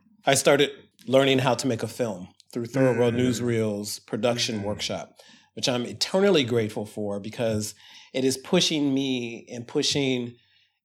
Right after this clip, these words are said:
Speaker 1: and, and making me feel uncomfortable in ways where I'm uncomfortable. I have to learn how to not just technically learn to edit, lighting, you know, f-, uh, footage, sound, all of it, but also learn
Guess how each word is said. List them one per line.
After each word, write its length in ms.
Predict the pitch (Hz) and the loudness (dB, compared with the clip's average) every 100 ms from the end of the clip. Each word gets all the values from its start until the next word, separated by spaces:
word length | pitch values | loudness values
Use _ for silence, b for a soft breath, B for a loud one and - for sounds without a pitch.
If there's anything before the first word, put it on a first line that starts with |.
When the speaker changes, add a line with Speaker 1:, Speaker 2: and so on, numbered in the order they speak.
| - | -4
Speaker 1:
and, 220 | 139 135 | -4 -4
and 120 | 139 143 | -2 2
making 220 | 143 160 | 2 0
me 80 | 131 | 0
feel 220 | 156 123 | 0 -2
uncomfortable 520 | 117 135 123 117 120 | 0 -2 -2 -4 -4
in 60 | 113 | -2
ways 420 | 110 107 110 - | -2 -4 -6 -4
where 440 | 120 113 107 120 B B B B | -2 0 -2 -4 B B B B
I'm 120 | 160 | 2
uncomfortable. 600 | 160 156 214 170 - - - | 4 6 6 4 -4 -8 -4
I 60 | |
have 180 | 131 135 | -2 -2
to 80 | 135 | -2
learn 300 | 120 127 127 | 0 0 0
how 220 | 127 123 | 0 -2
to 360 | 131 127 107 101 | -2 -4 -4 -8
not 340 | 127 123 117 - | -4 -2 -4 -4
just 200 | 117 - | -8 -4
technically 480 | 151 151 139 131 117 | -2 -2 -2 -2 -2
learn 520 | 113 117 113 107 117 B B B | -2 -2 -4 -6 -8 B B B
to 160 | - 127 | -10 -4
edit, 460 | 143 135 127 120 113 - | 2 4 4 2 -2 -10
lighting, 720 | 117 113 113 113 113 110 104 104 B B B | -4 -2 -2 -2 -4 -6 -8 -14 B B B
you 100 | 117 | -6
know, 120 | 104 | -6
f-, 160 | 101 - b - | -8 -20 b -12
uh, 120 | 110 | -10
footage, 720 | 104 - 165 151 131 131 107 120 - | -10 -4 0 2 2 0 -2 -6 -10
sound, 420 | - 147 123 117 113 | -6 -2 -2 -2 0
all 180 | 123 | 2
of 120 | 123 107 | 2 -2
it, 160 | 107 | -4
but 120 | 123 113 | -4 0
also 320 | 123 131 123 | 0 0 -2
learn 560 | 113 120 117 110 107 | 0 0 0 -4 -6